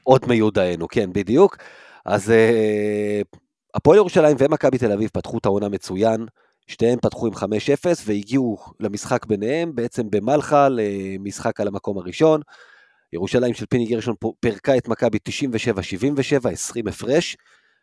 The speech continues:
פתחה ממנה פער של משחק ועשרים הפרש, ואז, אה, אתם יודעים, אה, פרשנים התחילו לדבר על המשמעות של ההפרש, ועל זה שזה, אלה לא קבוצות שיפסידו יותר מדי, אם בכלל, עד סוף העונה, ומכבי תל אביב תצטרך לבוא לגומלין ביד אליהו,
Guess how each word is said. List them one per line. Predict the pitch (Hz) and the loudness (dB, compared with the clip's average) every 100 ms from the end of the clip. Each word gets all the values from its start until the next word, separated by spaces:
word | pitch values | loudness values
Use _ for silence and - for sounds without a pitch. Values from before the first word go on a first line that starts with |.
| _ - | _ -4
פתחה | 107 151 | -2 0
ממנה | 156 147 131 | 2 2 2
פער | - 147 131 | 6 6 6
של | 143 123 | 0 -2
משחק | 113 - 151 135 | -4 0 0 2
ועשרים | 104 87 123 110 | -4 -4 -4 -4
הפרש, | - 147 175 170 127 | -4 0 4 4 2
ואז, | 104 110 117 104 | -2 -2 -2 -2
אה, | 101 | -4
אתם | 92 98 | -4 -10
יודעים, | 101 110 92 _ _ _ _ _ _ _ | -6 -6 -6 _ _ _ _ _ _ _
אה, | 90 92 95 92 - | -6 -2 0 -2 0
פרשנים | 107 98 123 120 127 | -2 0 -2 0 -2
התחילו | 113 127 117 | -2 -2 -2
לדבר | 104 95 95 151 175 160 | -2 -2 2 4 4 2
על | 120 | -2
המשמעות | 101 92 95 87 107 117 - | -4 -6 -8 -8 -4 -6 -4
של | 104 | -4
ההפרש, | 95 - 139 165 156 127 | -4 -6 -2 0 0 -2
ועל | 104 | -4
זה | 98 117 | -2 -4
שזה, | 113 98 107 101 110 | -4 -2 0 0 -4
אלה | 110 | -2
לא | 107 120 | 0 0
קבוצות | - 110 117 | -2 -4 -4
שיפסידו | - 98 - 180 196 | -2 -6 -2 -2 4
יותר | 190 175 160 | 4 4 2
מדי, | 156 151 147 | 4 4 4
אם | |
בכלל, | 139 117 135 127 | 0 0 0 2
עד | 113 | 0
סוף | 120 - | -2 2
העונה, | 107 117 160 160 | 2 4 2 2
ומכבי | 120 101 - 117 | 0 -4 -4 -2
תל | 117 110 | -2 -2
אביב | 107 117 | -2 -4
תצטרך | - - 107 110 117 | -6 -14 -10 -8 -4
לבוא | 104 117 | 0 0
לגומלין | 101 101 110 113 | 0 -2 -2 -4
ביד | 107 107 | -2 -2
אליהו, | 98 95 131 131 127 | -4 0 0 2 0